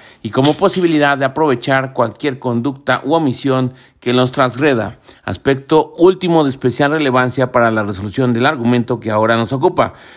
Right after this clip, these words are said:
partiendo de que en la actualidad existe cierto consenso en cuanto a que no hay relación de jerarquía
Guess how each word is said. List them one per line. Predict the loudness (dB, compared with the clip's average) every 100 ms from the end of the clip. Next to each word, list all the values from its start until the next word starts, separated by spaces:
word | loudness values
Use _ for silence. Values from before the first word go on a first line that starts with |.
| -8
partiendo | -2 -2 2 2 2
de | 2 0
que | 0
en | 2
la |
actualidad | 0 0 -2 2 2 0 -2 -14 _
existe | -8 -4 -2 -2 -4
cierto | -2 0 0 0
consenso | -2 -2 0 0 2 0 -4 -6 _ _ _
en | -4 -2
cuanto | 2 2 2 0
a | 0 0
que | -2
no | 0 0 2
hay | 2
relación | 2 2 0 0 -2 -2
de |
jerarquía | -2 -2 -2 -4 -4 -4 -6